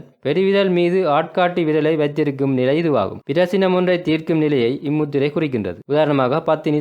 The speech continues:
தெய்வம். கடகஸ்த முத்திரை. பொருளொன்றை பிடித்திருக்கும் போது விரல்கள் அமைந்திருக்கும் நிலை இதனை குறிக்கின்றது.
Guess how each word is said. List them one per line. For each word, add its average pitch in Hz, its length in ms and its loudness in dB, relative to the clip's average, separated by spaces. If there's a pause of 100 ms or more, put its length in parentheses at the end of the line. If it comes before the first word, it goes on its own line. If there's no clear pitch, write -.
தெய்வம். 101 260 -2 (160)
கடகஸ்த 196 640 2
முத்திரை. 139 300 -2 (120)
பொருளொன்றை 202 560 2
பிடித்திருக்கும் 190 640 0
போது 180 240 2
விரல்கள் 175 380 2
அமைந்திருக்கும் 160 520 0
நிலை 135 200 2
இதனை 160 240 0
குறிக்கின்றது. 110 420 -2